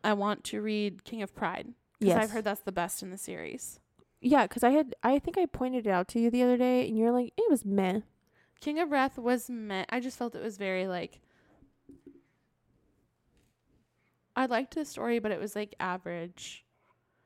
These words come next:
Speaker 1: Like, I feel like I'd read it before.
Speaker 2: Right. It didn't feel
Speaker 1: Which,
Speaker 2: new.
Speaker 1: right.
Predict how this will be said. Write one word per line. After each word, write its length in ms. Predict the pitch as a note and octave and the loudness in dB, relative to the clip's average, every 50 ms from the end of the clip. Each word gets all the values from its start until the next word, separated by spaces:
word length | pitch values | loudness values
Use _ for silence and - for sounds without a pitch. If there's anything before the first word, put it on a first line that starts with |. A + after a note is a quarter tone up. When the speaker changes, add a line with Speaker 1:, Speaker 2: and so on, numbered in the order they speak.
| _ _ _ _ | _ _ _ _
Speaker 1:
Like, 100 | - A3+ | -8 -6
I 40 | A3+ A3+ | -6 -4
feel 120 | - A#3+ | -4 -4
like 140 | A3 G#3+ - | -4 -2 -2
I'd 120 | G3 F#3 | -4 -2
read 140 | F3+ E3+ D#3 | -2 -4 -4
it 100 | - - | -4 -8
before. 380 | - - - - G2 F#2+ - - _ _ _ _ _ _ _ | -10 -14 -10 -10 -8 -8 -10 -12 _ _ _ _ _ _ _
Speaker 2:
Right. 260 | - A3+ G3 G3 G3+ - _ _ _ - _ _ _ _ _ | 6 6 6 6 2 -4 _ _ _ -20 _ _ _ _ _
It 80 | B3+ A#3+ | 8 10
didn't 200 | A#3+ A3+ A3+ - | 10 8 8 10
feel 100 | G3+ F#3+ | 8 8
Speaker 1:
Which, 60 | F#3+ F#3 | 8 6
Speaker 2:
new. 220 | D#3+ D#3+ E3 - - - | 4 4 2 2 -2 -6
Speaker 1:
right. 300 | - A#3 F#3+ F#2+ - - | -4 -2 -2 -2 -4 -8